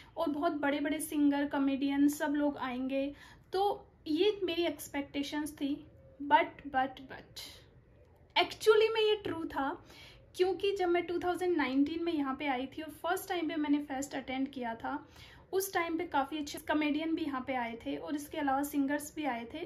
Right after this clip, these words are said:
उसके बाद ये दो तीन साल नहीं हो पाया और इस बार फिर से हुआ था, तो काफ़ी अच्छी एक्टिविटीज़ हुई थी यहाँ पे।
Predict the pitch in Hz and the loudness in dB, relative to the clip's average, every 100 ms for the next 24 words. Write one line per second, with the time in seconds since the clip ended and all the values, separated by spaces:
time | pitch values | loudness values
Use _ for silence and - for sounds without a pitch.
0 | - 349 - 403 339 349 359 285 302 302 | -6 -8 -4 0 2 2 2 0 -2 -4
1 | 320 320 311 277 262 294 285 269 240 294 | -4 0 2 2 2 2 2 -2 -2 -4
2 | - - - - 320 311 349 - 339 339 | -6 -18 -20 -12 -8 -4 -2 0 0 0
3 | 359 370 349 254 233 240 269 285 349 - | -4 -2 -2 -2 -2 -2 -2 -2 -6 -2
4 | 320 320 370 370 311 - 359 311 - 285 | -2 0 -2 -2 -6 -4 -2 -2 0 0
5 | 285 294 294 - - - 302 302 294 294 | 2 0 -6 -10 -18 -6 -4 -4 0 0
6 | 240 240 262 311 | 0 -2 -4 -4